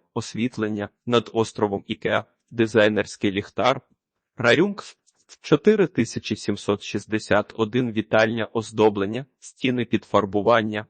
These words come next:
підлогове покриття, паркетна дошка, Цосвіц меблі, міні-бар, грате барел, крісло малинове, Йовані, танина люна, модульний диван, кутовий спарк на замовлення,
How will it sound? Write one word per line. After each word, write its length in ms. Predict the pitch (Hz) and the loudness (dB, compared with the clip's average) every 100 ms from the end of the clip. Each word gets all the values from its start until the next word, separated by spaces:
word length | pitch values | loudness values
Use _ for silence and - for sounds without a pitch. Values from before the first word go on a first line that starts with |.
| _ _ | _ _
підлогове 580 | - 110 123 123 113 107 | -6 -4 0 0 0 0
покриття, 680 | - 110 110 104 - 123 135 - | 0 0 -2 -8 0 2 2 -2
паркетна 540 | 113 - 107 - 113 | -2 2 0 0 -2
дошка, 400 | 101 117 - 107 | 0 -2 0 -4
Цосвіц 520 | - 110 - 104 - | 0 -2 -2 -8 -4
меблі, 460 | 107 107 98 90 90 _ - | 0 0 0 -4 -12 _ -8
міні-бар, 540 | 135 196 180 110 147 104 | -4 0 0 2 2 0
грате 260 | 98 - | -2 -2
барел, 460 | 101 98 104 147 151 | 0 0 2 0 -2
крісло 420 | - 110 - 110 | -6 -8 -4 -2
малинове, 560 | 104 113 139 117 95 - | 0 0 0 -2 -4 -8
Йовані, 540 | 107 104 104 113 107 101 _ | -4 -2 -2 -6 -10 -12 _
танина 420 | 127 139 175 190 | -2 -2 -2 -2
люна, 340 | 143 113 104 107 | -2 -4 -6 -8
модульний 540 | - 110 117 104 104 101 | -4 -2 -2 -4 -4 -2
диван, 360 | 98 107 175 | 0 2 0
кутовий 440 | 185 180 - 170 165 | -2 0 0 0 -2
спарк 480 | - - 110 110 110 | -2 2 2 2 -8
на 140 | 107 | -6
замовлення, 720 | 110 104 98 90 85 87 - | -4 -2 -4 -6 -10 -12 -14